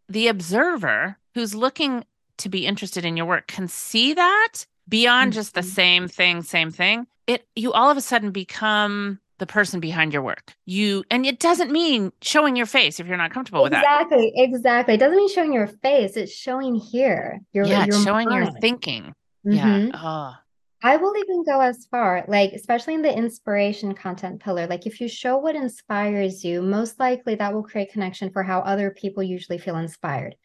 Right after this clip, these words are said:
Speaker 2: 'Cause here's the thing, inspiration can reach every human being, but only artists transform it into the material world.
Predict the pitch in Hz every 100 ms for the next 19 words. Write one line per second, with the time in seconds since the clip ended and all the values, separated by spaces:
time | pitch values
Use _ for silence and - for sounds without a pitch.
0 | _ _ - 226 240 277 320 320 147 -
1 | _ 220 262 - 294 277 269 240 - 214
2 | 190 190 - _ _ - 190 202 208 208
3 | 208 190 175 165 170 175 196 202 208 220
4 | - 190 196 170 - - 175 160 - 170
5 | 160 170 175 170 175 165 160 170 147 123
6 | 160 - - -